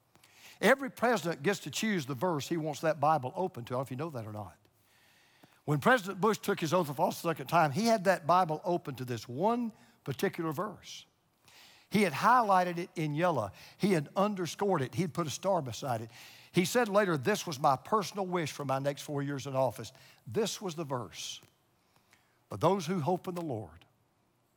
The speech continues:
will renew their strength. They'll soar on wings like eagles. They'll run and not grow weary. They will walk and not be faint." So,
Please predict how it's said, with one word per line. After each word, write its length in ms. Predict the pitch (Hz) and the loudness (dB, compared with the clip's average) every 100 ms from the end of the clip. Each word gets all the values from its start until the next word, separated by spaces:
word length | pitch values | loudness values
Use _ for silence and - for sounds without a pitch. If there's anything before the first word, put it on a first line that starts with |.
| - | -8
will 100 | 147 | -4
renew 280 | 127 113 117 | -2 -2 -4
their 160 | 110 113 | -4 -6
strength. 540 | - 101 98 - - _ _ _ _ _ _ _ | -10 -14 -16 -20 -20 _ _ _ _ _ _ _
They'll 240 | 139 190 147 | 2 2 2
soar 420 | - - 254 247 | -2 -2 0 2
on 120 | 240 | 0
wings 260 | 220 233 185 | 0 -4 -2
like 280 | 196 202 160 | -2 -2 -2
eagles. 480 | 123 104 87 - - _ _ _ _ | -6 -8 -18 -20 -20 _ _ _ _
They'll 220 | 160 180 147 | 4 4 4
run 300 | 160 254 196 | 2 2 2
and 120 | 170 | 2
not 220 | 185 - | 2 2
grow 160 | 170 196 | 0 0
weary. 420 | 196 156 127 107 - - | 2 2 0 -4 -10 -2
They 160 | 139 214 | 2 4
will 220 | 165 135 | 2 -2
walk 440 | 123 214 233 - - | 4 6 6 2 -8
and 220 | 131 120 147 | -6 -2 2
not 340 | 202 196 - - _ 131 | 2 2 -4 -20 _ -4
be 340 | 180 175 180 - - | -2 -2 -6 -14 -20
faint." 460 | - 151 107 101 | -6 -6 -6 -10
So, 420 | - - 180 107 | -10 -6 -4 -6